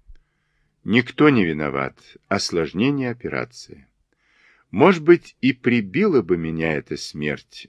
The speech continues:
не восстановись здоровье. А так озлила. Ещё один заход. Во вторник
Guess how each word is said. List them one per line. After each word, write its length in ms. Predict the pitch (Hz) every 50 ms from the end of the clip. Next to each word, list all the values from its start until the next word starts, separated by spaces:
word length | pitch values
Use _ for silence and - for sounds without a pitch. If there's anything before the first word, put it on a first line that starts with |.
| _ -
не 120 | 92 101
восстановись 720 | 95 95 95 - - - 90 85 82 78 76 78 71 67 67
здоровье. 640 | 64 73 73 67 67 62 60 - - - - - _ _ _ _ -
А 120 | 95 104
так 340 | - - 143 156 147 - 117
озлила. 600 | 104 82 71 65 - - 65 64 57 57 - - _ _ _ _ _ _ _ _ -
Ещё 600 | - - 85 98 - - - - - - 113 107
один 280 | 90 71 73 69 64 -
заход. 400 | 67 62 - - - 62 - _ _ _ _ _ _ _ _ _ _ _ _ _ _ _ - _ _ _ _ _ _ _ _ _ _ _ _ _ _ _ _ _ _ _
Во 220 | - 87 107 135 131
вторник 640 | - - - 180 214 233 220 220 220 214 - -